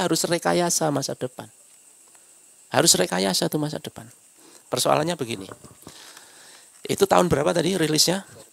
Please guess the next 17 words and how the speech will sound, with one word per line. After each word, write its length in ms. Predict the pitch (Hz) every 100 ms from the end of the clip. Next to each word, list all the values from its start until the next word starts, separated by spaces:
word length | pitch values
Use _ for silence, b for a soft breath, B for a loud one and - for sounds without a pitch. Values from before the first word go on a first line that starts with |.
| -
Dua 160 | 127 120
ribu 240 | 123 135 -
empat. 320 | 139 - - - B B B B B B B
Mungkinkah 640 | - 190 202 254 254 - 208
dua 240 | - 156 147
ribu 200 | - 143
tiga 320 | 143 - 139
penelitian, 600 | - 135 127 123 113 196
dua 200 | 151 131
ribu 160 | 131
empat 240 | 139 180 175
langsung 240 | 165 180
dirilis 400 | 165 147 156 160
ke 80 | 165
publik? 360 | 175 165 135 - - - _ B B B
Ya 160 | B 196
ora 240 | 202 208